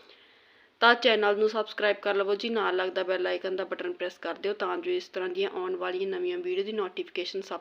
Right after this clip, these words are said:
ਤੋਂ ਪਹਿਲਾਂ ਤੁਹਾਨੂੰ ਮਿਲ ਸਕੇ ਜੀ। ਆਓ ਸ਼ੁਰੂ ਕਰੀਏ ਇਸ ਡਿਜ਼ਾਈਨ ਨੂੰ ਬਣਾਉਣਾ। ਇਸ ਡਿਜ਼ਾਈਨ ਨੂੰ ਬਣਾਉਣ ਲਈ ਆਪਾਂ ਪੰਜ ਦੇ ਮਲਟੀਪਲ ਕੁੰਡੇ ਲੈਣੇ ਆ ਜੀ, ਪਲੱਸ ਚਾਰ ਕੁੰਡੇ ਐਕਸਟਰਾ ਲੈਣੇ ਆ। ਇੱਕ ਕੁੰਡਾ ਐਕਸਟਰਾ ਫਸਟ ਉੱਪਰ ਰੱਖਣਾ ਹੈ, ਤਿੰਨ ਕੁੰਡੇ ਐਕਸਟਰਾ ਆਪਾਂ ਲਾਸਟ ਉੱਪਰ ਰੱਖਣੇ ਆ।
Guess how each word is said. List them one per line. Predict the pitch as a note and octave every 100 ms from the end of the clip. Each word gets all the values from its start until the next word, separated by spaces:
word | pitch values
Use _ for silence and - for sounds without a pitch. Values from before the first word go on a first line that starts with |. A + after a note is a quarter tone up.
| -
ਤੋਂ | G#3+
ਪਹਿਲਾਂ | F#3 F3 G3
ਤੁਹਾਨੂੰ | G#3+ G3+
ਮਿਲ | F3+ F3+
ਸਕੇ | - F#3+ F3+
ਜੀ। | F3+ A3+ - _ _ _ _ _ _ _ _ _ _ _ - - _ - _ _ -
ਆਓ | A#3 A3+
ਸ਼ੁਰੂ | A#3+ A3+
ਕਰੀਏ | A3 A3 G#3+
ਇਸ | G3+ G3+
ਡਿਜ਼ਾਈਨ | G3+ G#3 G3
ਨੂੰ | G3
ਬਣਾਉਣਾ। | F#3+ F#3+ G#3
ਇਸ | - G3+ G3+
ਡਿਜ਼ਾਈਨ | G3+ G3 G3 G3
ਨੂੰ | G3
ਬਣਾਉਣ | F#3+ F#3 F3
ਲਈ | F3 F#3 F#3+
ਆਪਾਂ | F3+ G3 A3+ - - - - _ _ _ _
ਪੰਜ | G3 G3 G#3
ਦੇ | G3+ A3
ਮਲਟੀਪਲ | G#3 G3+ A#3 A#3+ A#3+
ਕੁੰਡੇ | A3 G#3 F#3
ਲੈਣੇ | F3+ F3+
ਆ | G3
ਜੀ, | G#3
ਪਲੱਸ | F#3+ G3+ G3+
ਚਾਰ | A#3 G#3 F#3
ਕੁੰਡੇ | - G3 F#3+
ਐਕਸਟਰਾ | F#3 F3+ - F3
ਲੈਣੇ | F#3 G#3+
ਆ। | A#3 F#3+
ਇੱਕ | F#3+
ਕੁੰਡਾ | - F#3 F3+
ਐਕਸਟਰਾ | F3+ - G3
ਫਸਟ | F3+ F3 -
ਉੱਪਰ | G3+ A3+
ਰੱਖਣਾ | G#3+ G#3+ G#3+
ਹੈ, |
ਤਿੰਨ | G#3 F#3 F#3
ਕੁੰਡੇ | F#3 F#3+ F3+
ਐਕਸਟਰਾ | F3 - F3+
ਆਪਾਂ | - F#3
ਲਾਸਟ | D#3+ E3+ -
ਉੱਪਰ | G#3+ A3
ਰੱਖਣੇ | A3 - A3
ਆ। | A#3